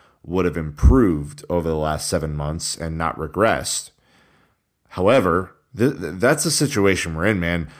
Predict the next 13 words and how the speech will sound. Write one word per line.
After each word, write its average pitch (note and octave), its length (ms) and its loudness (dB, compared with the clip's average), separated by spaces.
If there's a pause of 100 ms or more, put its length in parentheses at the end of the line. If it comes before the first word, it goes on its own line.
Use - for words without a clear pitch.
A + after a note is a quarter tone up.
(140)
The F2+ 80 -8
games B2+ 320 4
are G2 80 2
tough - 360 0
this F2 200 -4
time D#2+ 220 -4
of D#2 40 -6
year. D2 160 -6
February B2+ 540 2
is D#2 80 -4
a D#2+ 80 -8
brutal G2+ 760 2
month E2 460 -4